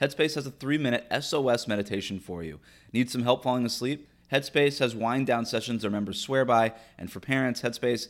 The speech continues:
even has the morning meditations that you could do with your kids. Headspace's approach to mindfulness can reduce stress, improve sleep, boost focus, and increase your overall sense of well-being. I love the wind-down sessions. I've been using Headspace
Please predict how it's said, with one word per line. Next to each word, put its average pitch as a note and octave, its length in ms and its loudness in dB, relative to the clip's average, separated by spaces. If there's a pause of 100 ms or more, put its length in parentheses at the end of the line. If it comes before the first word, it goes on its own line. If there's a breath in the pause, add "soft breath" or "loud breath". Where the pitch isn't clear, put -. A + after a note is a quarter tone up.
even C3 240 -2
has A2 180 -2
the G2+ 100 -6
morning A#2+ 320 0
meditations A2+ 520 0
that F#2 100 -4
you A2 80 -4
could G2 140 -10
do A2+ 160 0
with A#2 120 -2
your F2+ 120 -8
kids. C3 420 0 (340 loud breath)
Headspace's C3+ 440 0
approach A2+ 480 0 (200 soft breath)
to G#2 100 -4
mindfulness A2+ 580 0
can F#2+ 160 -6
reduce A2+ 320 -4
stress, G2+ 340 -2
improve A#2 340 -6
sleep, G#2+ 320 -4
boost A#2+ 280 -6
focus, A2 340 -2
and G2 80 -4
increase C3 380 -4
your A2 100 -4
overall A2 480 2
sense A#2 300 -4
of F2+ 100 -8
well-being. G2+ 540 -2 (420 loud breath)
I B2 140 6
love B2+ 320 2
the G#2+ 80 0
wind-down A2 460 2
sessions. A2 340 0
I've A2 100 4
been A#2 140 0
using A2 240 -4
Headspace G#2 580 -2